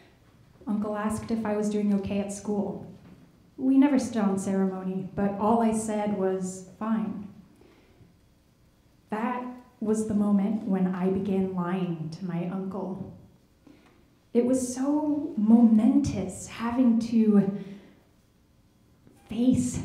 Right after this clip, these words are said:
someone else's complex life. Can't we just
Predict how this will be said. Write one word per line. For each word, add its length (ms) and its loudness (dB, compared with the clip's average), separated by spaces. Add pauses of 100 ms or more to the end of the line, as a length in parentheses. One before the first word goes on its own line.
(120)
someone 540 0
else's 460 -4
complex 800 -6
life. 580 -6 (1200)
Can't 240 -10
we 120 -6
just 360 -4